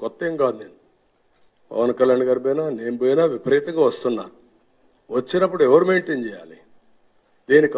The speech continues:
ఆన్సర్ మీటింగ్లు పెట్టకూడదనా? మీటింగ్లు పెట్టకపోతే ఏం చేస్తాం మేము? ప్రజా చైతన్యం అటు తీసుకొస్తాం. నువ్వు మాత్రం మీటింగ్లు పెట్టుకోవాలి,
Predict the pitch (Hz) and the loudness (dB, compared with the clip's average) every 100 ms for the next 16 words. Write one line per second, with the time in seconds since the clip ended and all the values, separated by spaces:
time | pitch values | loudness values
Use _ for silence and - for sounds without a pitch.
0 | 139 165 185 147 139 143 135 117 117 123 | 2 2 0 0 -2 -2 -4 -4 -4 -4
1 | 104 101 123 302 _ _ _ _ _ _ | -4 -8 -12 -14 _ _ _ _ _ _
2 | _ _ _ _ 120 135 180 170 147 170 | _ _ _ _ -6 -4 -2 0 -2 -2
3 | 147 156 127 147 165 - 190 131 101 - | -4 -4 -4 -2 -2 -2 -6 -6 -8 -16
4 | - - - - _ _ _ _ _ - | -18 -20 -20 -20 _ _ _ _ _ 0
5 | 127 165 160 160 147 147 131 147 156 - | 4 4 2 -4 -4 -4 -4 -4 -6 -6
6 | 127 - 95 - _ _ _ _ _ _ | -8 -8 -12 -16 _ _ _ _ _ _
7 | - 120 151 156 165 180 165 156 147 131 | -2 2 6 6 4 2 2 0 -2 -4
8 | 131 - 127 127 | -6 0 2 2